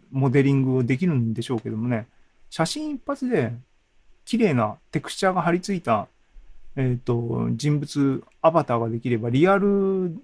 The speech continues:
のアバターでね、ブイアール世界に行けるっていうのを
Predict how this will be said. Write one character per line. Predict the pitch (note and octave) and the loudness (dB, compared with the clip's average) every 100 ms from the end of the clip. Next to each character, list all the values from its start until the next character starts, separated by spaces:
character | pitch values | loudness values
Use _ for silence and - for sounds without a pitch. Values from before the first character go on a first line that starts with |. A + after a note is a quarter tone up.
| G#3 | -2
の | G3 F#3+ | 4 4
ア | C3+ | 6
バ | C#3 | 4
タ | - C3+ B2+ | 2 0 0
ー | |
で | E3 C3+ - _ _ | -2 -6 -10 _ _
ね、 | D#3 C3+ A2+ - _ _ _ - | -4 -4 -4 -16 _ _ _ -4
ブ | B2 C#3 | 2 4
イ | |
ア | C3+ | 4
ー | |
ル | C3+ | 2
世 | D#3 | -2
界 | C3+ A#2 | -2 -2
に | A2 | -2
行 | A2+ | -4
け | A#2 | -4
る | A2 | -4
っ | |
て | A#2 A2+ | -6 -8
い | |
う | |
の | |
を | G#2+ | -8